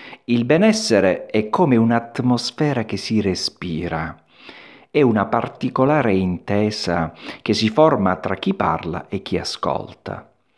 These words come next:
L'atmosfera è il vero elisir, la medicina più potente e profonda per curare i disagi psichici.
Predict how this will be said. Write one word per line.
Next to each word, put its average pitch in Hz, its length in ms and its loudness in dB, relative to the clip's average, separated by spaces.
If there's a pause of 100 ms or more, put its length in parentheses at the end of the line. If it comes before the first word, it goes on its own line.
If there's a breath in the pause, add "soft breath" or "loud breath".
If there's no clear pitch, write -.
(420 loud breath)
L'atmosfera 92 760 0
è - 20 4
il 98 140 2
vero 98 240 4
elisir, 120 680 4 (540)
la 92 160 0
medicina 95 760 2
più - 360 -4
potente 92 600 -2
e 87 60 -2
profonda 127 760 -2
per 87 300 -4
curare 95 480 -4
i 87 140 -4
disagi 85 640 -8
psichici. - 720 -16